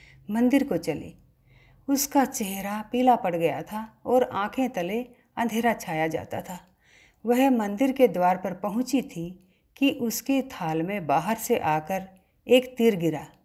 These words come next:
तीर की नोक पर एक कागज का पुर्जा लिपटा हुआ था। सारंदा ने थाल मंदिर के चबूतरे पर रख दिया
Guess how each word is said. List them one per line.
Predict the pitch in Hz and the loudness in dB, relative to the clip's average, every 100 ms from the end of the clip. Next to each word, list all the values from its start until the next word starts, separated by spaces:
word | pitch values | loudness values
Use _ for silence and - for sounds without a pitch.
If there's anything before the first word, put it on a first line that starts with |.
| _ _ _ _ _ _ _ | _ _ _ _ _ _ _
तीर | 269 285 285 | 6 6 4
की | 277 277 | 2 2
नोक | 240 214 214 - | 2 0 -4 -6
पर | 185 185 220 - | 0 0 0 2
एक | 240 247 - | 2 2 0
कागज | 185 190 214 | 0 0 -2
का | 254 | -2
पुर्जा | 254 226 175 196 | 0 -2 0 0
लिपटा | 226 175 - | 0 -2 0
हुआ | 170 135 | 0 -2
था। | 170 170 165 _ _ _ _ - | -6 -12 -18 _ _ _ _ -8
सारंदा | - 226 247 262 262 | -2 4 6 8 8
ने | 220 233 165 - | 6 0 -2 -6
थाल | 214 226 233 | 0 0 0
मंदिर | 202 214 233 | -2 0 0
के | 240 233 | 2 0
चबूतरे | 226 180 185 185 180 | 0 -4 -6 -8 -8
पर | 185 262 | -6 -2
रख | 190 165 | -2 -4
दिया | 165 156 | -4 -6